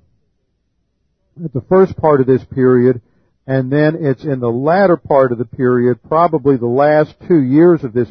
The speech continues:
period, where you really have, uh, a tremendous, uh, breakdown and a tremendous amount of, um,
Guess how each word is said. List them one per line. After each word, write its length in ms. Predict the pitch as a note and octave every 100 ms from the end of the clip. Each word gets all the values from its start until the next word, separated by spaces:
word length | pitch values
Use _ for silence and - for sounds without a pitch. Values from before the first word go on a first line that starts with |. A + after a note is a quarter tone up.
| -
period, 340 | B2 A#2 A#2+ A#2 _ _ _
where 140 | C#3 C3
you 180 | A#2+
really 460 | A2+ B2 E3+ F3 D3+
have, 440 | C3+ B2 B2 B2 - _ _ _ _
uh, 280 | A#2+ B2 C3
a 60 | C3 _ _ -
tremendous, 560 | C3 B2 D3+ D#3+ D3+ - - _ _ _
uh, 220 | A#2+ A#2+
breakdown 720 | A#2 A#2+ C#3+ B2+ C3 B2+ C3 D3
and 140 | B2
a 60 | A#2+
tremendous 600 | - A#2+ C3 C#3+ C3+ -
amount 480 | A#2 A#2+ B2 B2+ B2 _ _ _ -
of, 320 | A2+ A2+ G2+
um, 380 | A#2 G#2+ G#2